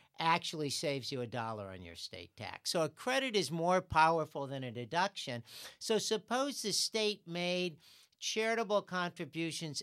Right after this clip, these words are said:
at the state level more and more attractive. Could we get to a point that if you gave money, say, to the University of California, at the state level, you could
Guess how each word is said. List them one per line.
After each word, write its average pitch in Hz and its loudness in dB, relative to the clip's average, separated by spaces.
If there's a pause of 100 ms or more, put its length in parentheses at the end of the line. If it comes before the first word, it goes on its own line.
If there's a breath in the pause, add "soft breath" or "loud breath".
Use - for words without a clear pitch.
at 156 -8
the 160 -2
state 226 2
level 131 -4 (600)
more 165 0
and 160 -2
more 143 0
attractive. 117 -6 (500 loud breath)
Could 214 2
we 202 2
get 254 0
to 226 0
a 156 4
point 139 -6 (400 soft breath)
that 170 2 (100)
if 180 -2
you 175 2
gave 208 2
money, 170 2
say, 175 0
to 156 -4
the 156 -4
University 156 -2
of 117 -6
California, 143 -2 (380 loud breath)
at 170 -4
the 175 0
state 233 2
level, 151 0 (240 soft breath)
you 190 2
could 185 -2